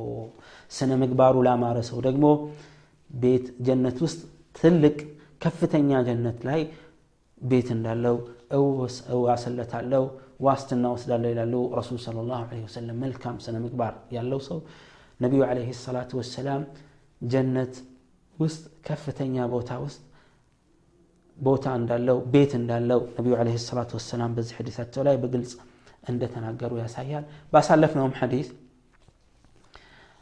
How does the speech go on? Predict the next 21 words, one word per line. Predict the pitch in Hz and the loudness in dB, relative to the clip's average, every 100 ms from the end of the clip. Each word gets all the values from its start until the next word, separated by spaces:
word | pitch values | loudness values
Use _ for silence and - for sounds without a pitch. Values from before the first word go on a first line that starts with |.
| - | -6
አብዛኛው | 135 165 170 151 | 0 4 4 4
ሰዎችን | - 151 147 147 139 | 4 4 4 0 2
ጀነት | 139 139 139 | 4 2 0
የሚያስገባው | 135 127 135 131 123 123 147 147 143 | 0 0 0 -2 -2 2 6 6 6
አላህን | 127 139 127 | 2 2 0
መፍራትና | 127 123 127 123 123 127 120 | -4 -2 -4 -2 -2 -2 -2
መልካም | 120 117 120 120 - - | -4 -2 0 0 -6 -12
ስነ | - 127 | -2 0
ምግባር | 123 117 120 | 2 4 4
ነው | 117 | 4
ብለዋል | 117 113 117 117 - - - | 2 6 6 4 -2 -12 -4
ረሱል | 120 123 113 - | -4 -2 -6 -8
ሰለላሁ | - 117 117 117 113 | -10 -4 -2 -2 -2
ዐለይሂ | 117 110 | -6 -8
ወሰለም። | 113 - 120 117 - _ - - - - | -10 -12 -14 -16 -20 _ -20 -20 -20 2
ወሑስኑል | 151 - 220 185 170 | 2 4 4 6 6
ኹሉቅ | 175 143 139 - - - - _ _ _ _ 156 | 8 10 8 6 -14 -20 -20 _ _ _ _ 8
የድኹሉ | 175 175 165 | 8 8 6
ፊህ | 156 185 160 | 8 6 6
አሽያኡ | 160 - 156 143 | 2 2 2 2
ከሲራ። | - 120 117 | -2 -6 -8